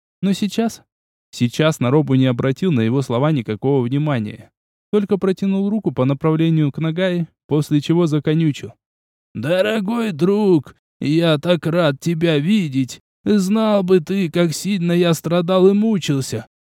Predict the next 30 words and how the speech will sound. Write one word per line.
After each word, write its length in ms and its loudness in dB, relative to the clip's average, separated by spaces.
Бездушные 920 0
люди 420 0
окружают 760 2
меня, 580 0
и 180 2
ни 120 2
у 120 4
кого 340 4
из 200 2
них 320 -2
нет 300 -2
даже 320 0
капли 480 0
совести, 680 0
чтобы 380 -2
даровать 520 2
утешение 760 0
бедному 640 -2
старому 560 0
сердцу. 640 -2
Я 340 2
все 300 0
трачу 420 0
на 100 0
лекарства, 760 -2
но 160 2
денег 480 -2
уже 260 4
перестало 680 0
хватать. 640 -2